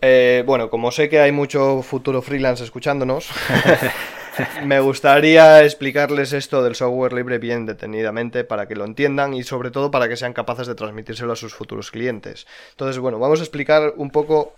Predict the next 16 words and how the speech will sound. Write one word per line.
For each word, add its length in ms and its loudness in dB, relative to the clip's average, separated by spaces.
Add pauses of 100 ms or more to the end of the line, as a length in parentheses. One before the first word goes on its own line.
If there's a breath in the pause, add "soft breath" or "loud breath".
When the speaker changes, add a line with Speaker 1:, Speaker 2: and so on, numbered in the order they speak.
Speaker 1:
explícanos 480 0
un 100 -8
poco 320 -2
qué 80 -2
es 80 -6
el 100 -4
software 380 -2
libre, 300 0
qué 100 0
es 80 -4
eso 180 -4
del 140 -4
open 260 -4
source, 440 -4
cómo 180 -10
funciona, 680 -6